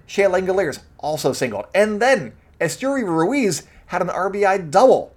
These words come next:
The young guys, the guys that we want to see stuff from, started that rally in the second. They scored, what, five runs in that inning? It was the young guys that did it. And then the vets came in and, uh, you know, Jace Peterson hit a three-run homer. So that's how, but it started with the young guys at the bottom of the order. And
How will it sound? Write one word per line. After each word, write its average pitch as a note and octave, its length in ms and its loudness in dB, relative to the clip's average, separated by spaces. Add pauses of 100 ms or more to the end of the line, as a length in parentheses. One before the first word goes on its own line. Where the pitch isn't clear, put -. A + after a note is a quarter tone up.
(320)
The G#3 100 2
young B3 300 2
guys, C#3+ 320 2
the F#3+ 100 -2
guys G#3 280 -4
that A3+ 100 0
we G#3 100 -6
want F3+ 380 -4
to G3+ 100 0
see C4 300 -4
stuff D#3+ 240 -2
from, D#3+ 240 -6 (100)
started G#3 720 -2
that E3+ 200 2
rally F3 540 -2
in D3 140 -4
the C3 80 -6
second. C#3+ 340 -2
They B2+ 80 -6
scored, B2+ 320 -4
what, - 160 -4
five D#3 260 -2
runs G3+ 200 -4
in G3+ 80 -10
that A#3 120 -2
inning? B3+ 240 -4 (1300)
It F3 80 2
was A#3+ 160 2
the C#4+ 80 0
young C#4+ 220 4
guys F#3+ 240 4
that E3+ 80 -6
did E3 120 4
it. C3 120 -6
And F3+ 120 -6
then C#4 140 2
the C4 60 0
vets C#4 240 0
came B3 240 2
in G#3+ 140 4
and, D#3+ 120 0
uh, D#3 260 4
you D#3+ 80 -2
know, D3+ 100 0
Jace F#3 260 0
Peterson D#3 420 -2
hit D3+ 180 2
a D3 40 -2
three-run C#3 380 0
homer. A#2 260 -2
So A#2+ 240 -4 (260)
that's F3 260 -2
how, D#3 280 4
but D3+ 240 0
it D3 120 -10
started F3 540 0
with E3 180 -6
the D#3+ 80 -4
young D3+ 240 0
guys C#3+ 240 2
at C3 120 -2
the B2 80 -2
bottom B2 400 -2
of C3+ 120 -2
the C3 120 -2
order. B2+ 360 0
And A#2 320 -4